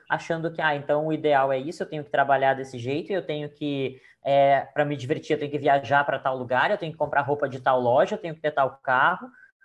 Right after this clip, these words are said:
sendo que às vezes não é. Às vezes o que vai te fazer feliz não é a mesma coisa que faz feliz,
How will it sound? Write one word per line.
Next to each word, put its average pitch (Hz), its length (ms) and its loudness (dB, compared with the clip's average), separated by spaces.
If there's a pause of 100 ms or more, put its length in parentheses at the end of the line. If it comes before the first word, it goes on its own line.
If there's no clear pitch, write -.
(100)
sendo 226 220 -4
que 226 80 -2
às 220 80 -2
vezes 214 180 0
não 214 220 -2
é. 208 160 -2 (160)
Às 160 160 -2
vezes 170 220 2
o - 20 -6
que 180 80 -6
vai 165 140 2
te 160 120 -10
fazer 170 240 2
feliz 170 280 -2
não 202 140 -6
é 226 60 0
a 220 40 2
mesma 170 280 -2
coisa 151 220 -2
que 147 80 -8
faz 139 280 0
feliz, 143 460 -4